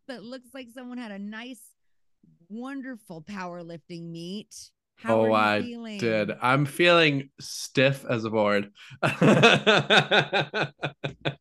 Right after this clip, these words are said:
Speaker 2: So
Speaker 1: I
Speaker 2: my
Speaker 1: know.
Speaker 2: meet, my meet was on Saturday. It is now Wednesday as we're, we are recording this. And my, my lower back, my hamstrings, and my quads are just like, they're, they're not moving.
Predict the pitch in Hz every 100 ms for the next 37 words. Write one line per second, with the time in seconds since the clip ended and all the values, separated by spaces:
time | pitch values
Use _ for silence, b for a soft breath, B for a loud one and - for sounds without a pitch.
0 | B B B - 156 156 160 165 165 185
1 | 180 _ 139 156 180 220 180 156 143 131
2 | - 123 131 127 117 131 160 143 143 127
3 | 113 113 117 131 113 104 107 107 110 107
4 | - 123 113 104 - 107 110 110 98 -
5 | - 113 104 104 139 - B B - 123
6 | 117 107 - 110 98 - 120 147 143 131
7 | 131 139 - 127 101 98 - 127 113 131
8 | - 139 139 143 139 - 127 117 107 123
9 | - 113 95 98 110 - - 113 104 -
10 | 101 - 104 98 95 _ _ _ _ _
11 | _ _ _ _ _ 123 - 117 135 135
12 | 151 123 143 131 92 -